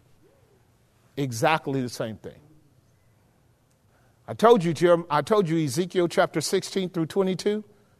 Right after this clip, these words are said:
Judah and Jerusalem, right? Aholah and Aholibah, right? Judah and Jerusalem, they're sisters, the same abominations. America and Israel carry the same behavior patterns,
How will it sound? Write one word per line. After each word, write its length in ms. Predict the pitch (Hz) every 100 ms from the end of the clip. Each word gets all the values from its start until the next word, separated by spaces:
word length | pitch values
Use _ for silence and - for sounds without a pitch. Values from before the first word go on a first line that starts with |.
| _ _ -
Judah 360 | 110 160 190 160
and 120 | 156
Jerusalem, 540 | 156 180 190 208 220 - _ _ _ _ _ _ _ _ -
right? 340 | 143 160 185 - - -
Aholah 440 | 139 190 196 190
and 100 | 170
Aholibah, 540 | 160 190 202 180 214 214 - _ _ _ _ _ - -
right? 260 | 160 101 110
Judah 300 | 139 196 208
and 120 | 190
Jerusalem, 440 | 180 208 - 139
they're 140 | 131 170
sisters, 640 | - 262 - 107 - - - _ _ _ -
the 80 | 135
same 260 | - 175
abominations. 760 | 170 170 170 175 156 - 95 - -
America 640 | 139 156 190 208 202 202 -
and 160 | 139 - 175
Israel 520 | 180 156 139 131 131 _ _ _ _
carry 400 | - 160 156 151
the 180 | 135 147
same 580 | - 170 165 160 165 160 _ _ _ _ _ -
behavior 640 | 156 143 190 190 156 190
patterns, 760 | 175 175 147 143 143 143 -